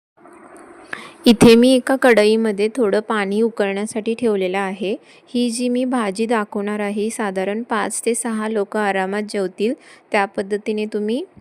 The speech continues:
त्याचं प्रमाण घ्यायचं आहे. साधारण मी इथे तीन मोठे कांदे घेतलेले आहेत, मोठे मोठे कट करून, आणि अर्ध वाटी काजू घातलेला आहे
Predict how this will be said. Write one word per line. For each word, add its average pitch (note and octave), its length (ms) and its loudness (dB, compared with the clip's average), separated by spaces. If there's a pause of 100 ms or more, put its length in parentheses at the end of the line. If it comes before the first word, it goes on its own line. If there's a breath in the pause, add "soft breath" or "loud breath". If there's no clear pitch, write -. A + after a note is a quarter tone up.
त्याचं G#3+ 280 -4
प्रमाण G3 460 -4
घ्यायचं F#3+ 340 -6
आहे. G3+ 300 -4 (560 loud breath)
साधारण G#3 460 -2
मी A#3+ 180 -2
इथे A#3 220 -2
तीन A#3+ 340 -2
मोठे A#3 360 -2
कांदे G#3+ 360 -4
घेतलेले G#3 420 -4
आहेत, G3+ 340 -4 (680)
मोठे G3+ 300 -4
मोठे G#3 280 -4
कट G3+ 320 -2
करून, G#3 380 -2
आणि G3+ 300 -6 (440 loud breath)
अर्ध G3 320 0
वाटी A3 340 -2
काजू G#3 400 -2
घातलेला F#3+ 420 -4
आहे G3+ 360 -6